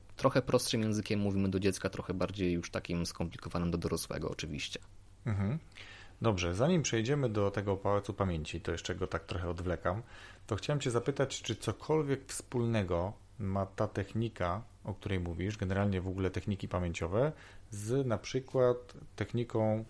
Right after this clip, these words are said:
Speaker 2: techniką, jeśli tak można <laughs> powiedzieć, e, uczeniem się szybkiego czytania?
Speaker 1: Mm, tak, często jest to łączone. Ja często w ogóle jestem pytany, czy też się zajmuję szybkim czytaniem.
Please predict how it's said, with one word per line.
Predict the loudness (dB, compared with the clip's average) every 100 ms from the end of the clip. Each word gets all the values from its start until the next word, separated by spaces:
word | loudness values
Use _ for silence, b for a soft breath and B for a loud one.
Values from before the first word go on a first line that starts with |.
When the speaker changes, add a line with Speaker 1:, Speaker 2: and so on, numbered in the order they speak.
| -8
Speaker 2:
techniką, | -8 -6 -4 -4
jeśli | -6 -8 -12 -14 -10
tak | -6
można | -4 -4 -4
<laughs> |
powiedzieć, | 2 2 2 -6 -12 B B B B -4
e, | -2 0 -4 -6 -6
uczeniem | 0 0 0
się | 0 -4
szybkiego | -4 -2 0 0
czytania? | -2 -4 -4 -8 -12 -20 -20 -20 -20 -20 -20 B B B B B B B -16 -2
Speaker 1:
Mm, | 2 4 4 0 -4 10
tak, | 10 12
często | 8 4 6
jest | 4 8
to | 8
łączone. | 8 6 4 6
Ja | 4
często | 4 2 2
w | 4
ogóle | 6
jestem | 6 4 2
pytany, | 2 2 2
czy | 2
też | 2 2
się | 4
zajmuję | 6 6 6 6 4 4
szybkim | 2 0 0 0
czytaniem. | 2 2 4 4 2 0